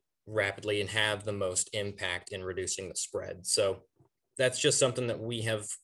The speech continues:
uh, that was the end of twenty, no, yeah, end of twenty nineteen. And we've been working with this kind of decision matrix since that time. So, um, other than that, we do have plans to, uh,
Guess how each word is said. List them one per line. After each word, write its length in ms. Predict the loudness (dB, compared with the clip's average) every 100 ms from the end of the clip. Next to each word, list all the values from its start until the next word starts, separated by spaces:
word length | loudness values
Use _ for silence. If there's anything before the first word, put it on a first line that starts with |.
| _
uh, 420 | 0 2 2 0 2
that 180 | 2 4
was 440 | 4 4 2 0 -10
the 220 | -10 -4
end 160 | -2
of 160 | 0 -2 -10 -14 -16 _
twenty, 400 | -2 0 -2 -4
no, 200 | -2 -4 2
yeah, 300 | 2 2 0
end 140 | -4 -6
of 80 | -4
twenty 240 | -2 -2
nineteen. 680 | -2 -4 -6 -6 -4 -4 -6 -10 _ _ -8
And 140 | -4
we've 160 | -4 -2
been 240 | -2 0
working 400 | 0 0 -2 0
with 180 | -2 0
this 240 | 0 0
kind 220 | -2 -4
of 160 | -4 -4
decision 500 | -4 2 2 2 -2
matrix 480 | -4 -2 -4 -2 -4
since 220 | -6 -6
that 240 | -8 -8
time. 340 | -10 -10 -10 -14 _
So, 320 | -8 -6 -6 -8 -14 -20 _ _ _ _
um, 600 | -2 2 2 2 -2 -6 _ _ -20 -20 _
other 240 | 2 4
than 140 | 4 4
that, 200 | 4 4
we 80 | 0
do 160 | 0
have 240 | 2 0 2
plans 420 | 4 4 4 0
to, 360 | 0 0 0 -4 _ _ _ -20 -20 _ -20 _ -8 -8 _ _ -4
uh, 340 | 0 0 -2